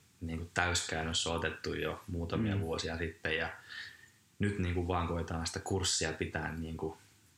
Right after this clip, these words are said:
Speaker 2: Mm.
Speaker 1: silleen kohti sitä mun – ehkä vapaata elämää.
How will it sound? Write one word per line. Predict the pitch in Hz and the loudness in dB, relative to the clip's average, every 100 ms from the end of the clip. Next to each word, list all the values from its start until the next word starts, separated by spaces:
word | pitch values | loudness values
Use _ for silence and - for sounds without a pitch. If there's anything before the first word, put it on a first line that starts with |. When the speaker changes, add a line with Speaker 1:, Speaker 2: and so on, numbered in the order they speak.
| _ | _
Speaker 2:
Mm. | 117 73 98 - | -2 -2 -6 -4
Speaker 1:
silleen | - 90 82 80 80 - - - - | 0 2 2 0 -4 -6 -12 -20 -10
kohti | - 95 92 - | 0 0 0 -2
sitä | 80 82 | -2 0
mun – | 82 82 80 80 - - - - - - _ _ - | 0 0 -2 -6 -18 -20 -20 -20 -20 -20 _ _ -8
ehkä | - 113 | -2 2
vapaata | 135 135 98 85 76 | 2 2 2 4 2
elämää. | 80 80 76 - 50 - | 2 2 0 -2 -2 -4